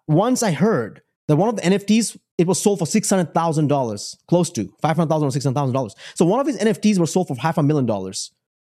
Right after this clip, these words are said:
It was somewhere in the news, as far as I know. <laughs> I'm like, "Who would buy that?" And by the way,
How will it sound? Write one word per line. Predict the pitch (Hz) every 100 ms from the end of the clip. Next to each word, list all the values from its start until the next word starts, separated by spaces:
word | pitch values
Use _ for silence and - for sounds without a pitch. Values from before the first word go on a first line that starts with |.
| -
It | 151
was | 165
somewhere | 196 180
in | 170
the | 139
news, | 123 160 110 - - _
as | 131
far | - 135
as | 131
I |
know. | 127 135 107 _ _ _ -
<laughs> | - - -
I'm | - - 269
like, | 285 214 - - _ -
"Who | 294
would | 214
buy | 233 269
that?" | 175 120
And | 175 180
by | 220
the | 190
way, | 143 151